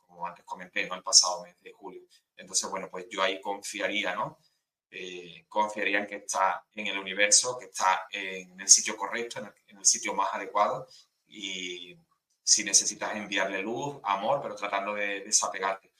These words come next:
porque en el momento en que puedas incurrir, ¿no? En el sufrimiento, en el lamento, de, bueno, de, de generar nostalgia, pues sí que la vas a retener más en este plano, pero no permitiéndole a ella, pues, eh, pasar a la luz. Entonces, bueno, pues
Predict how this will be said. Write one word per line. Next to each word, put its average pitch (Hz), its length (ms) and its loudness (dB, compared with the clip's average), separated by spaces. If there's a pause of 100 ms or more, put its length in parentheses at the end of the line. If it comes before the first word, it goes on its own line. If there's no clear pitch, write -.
(140)
porque 101 220 -10
en 95 60 -6
el 95 60 -4
momento 98 260 -6
en 104 80 -6
que 98 420 -6
puedas 101 240 -2
incurrir, 107 480 -2
¿no? 101 160 0
En 101 60 -4
el 98 80 -4
sufrimiento, 101 760 -2
en 95 140 -4
el 92 80 -10
lamento, 104 720 -4 (320)
de, 90 500 -2
bueno, 95 200 -4
de, 87 500 -10 (240)
de - 100 -16
generar 95 560 2
nostalgia, 101 720 2 (220)
pues 95 180 4
sí - 100 4
que 95 80 -2
la 98 120 4
vas 98 160 2
a - 20 0
retener 98 420 -4
más 98 220 0
en 104 120 -14
este - 200 -16
plano, 98 300 -2
pero 90 560 -8
no 104 180 -2
permitiéndole 98 880 -4
a 95 140 -6
ella, 101 260 -4
pues, 92 540 -4 (420)
eh, 90 420 -12
pasar 95 540 4
a 95 100 2
la 90 120 0
luz. 90 320 -8
Entonces, - 440 -4
bueno, 90 240 -8
pues 92 200 -16